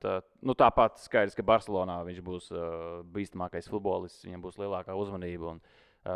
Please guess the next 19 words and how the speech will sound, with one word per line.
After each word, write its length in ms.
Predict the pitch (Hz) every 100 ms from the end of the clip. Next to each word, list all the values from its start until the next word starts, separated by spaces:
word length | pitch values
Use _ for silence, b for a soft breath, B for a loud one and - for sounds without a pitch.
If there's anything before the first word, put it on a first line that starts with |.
| 87 85 85 85
lai 140 | 104 113
gan 160 | 107
Barcelonā 520 | 113 120 113 101 95 98
ir 100 | 98
vadība 500 | 117 123 101 87 92
pirms 280 | 92 87
otras 280 | 92 95 -
spēles 440 | - 92 95 - _ _ _ _ -
Parīzei, 640 | 101 98 87 90 85 85 _ _ _ -
es 120 | 92
domāju, 360 | 101 92 87 -
ir 160 | 107
joprojām 520 | 98 92 107 101 87 87
labas 300 | 92 87 98
iespējas 460 | 92 - 82 -
arī 180 | 80 82
pacīnīties 580 | 95 - 85 85 85 -
par 120 | 87
pusfinālu. 480 | - 101 - 82